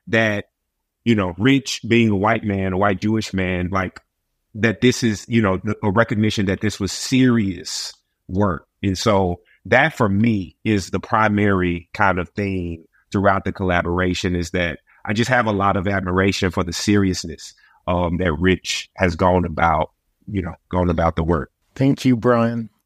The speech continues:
Speaker 2: I don't think we've ever clashed, have we?
Speaker 1: Nah.
Speaker 2: I think that
Speaker 1: <laughs>
Speaker 2: the very first time we talked,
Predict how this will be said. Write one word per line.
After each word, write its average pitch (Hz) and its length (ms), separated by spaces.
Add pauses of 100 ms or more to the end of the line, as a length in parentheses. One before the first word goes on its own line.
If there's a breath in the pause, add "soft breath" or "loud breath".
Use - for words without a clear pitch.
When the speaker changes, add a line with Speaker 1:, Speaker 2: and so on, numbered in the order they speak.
(180)
Speaker 2:
I 165 120
don't 247 280
think 196 240
we've 131 220
ever 143 320
clashed, 135 640
have 123 240
we? 156 260 (300)
Speaker 1:
Nah. 92 400 (160)
Speaker 2:
I 131 160
think 170 320
that - 360 (120)
Speaker 1:
<laughs> - 80
Speaker 2:
the 143 160
very 170 360
first - 380
time 156 340
we 135 140
talked, 139 500